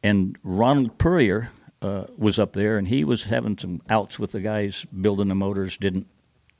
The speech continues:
agree with how they were doing and was getting frustrated. So he went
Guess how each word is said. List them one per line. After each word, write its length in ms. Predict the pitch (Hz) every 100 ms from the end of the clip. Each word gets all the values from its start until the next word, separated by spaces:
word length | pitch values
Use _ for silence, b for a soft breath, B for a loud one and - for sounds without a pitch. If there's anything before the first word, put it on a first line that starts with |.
| _ _ _ _ _ _ -
agree 420 | 85 92 110 107
with 160 | 104 95
how 180 | 101
they 120 | 98 95
were 120 | 92
doing 240 | 95 95
and 100 | 95
was 120 | 90
getting 180 | 104 98
frustrated. 600 | - 113 - 101 101 101 - B B B B B
So 140 | -
he 120 | 110 131
went 220 | 127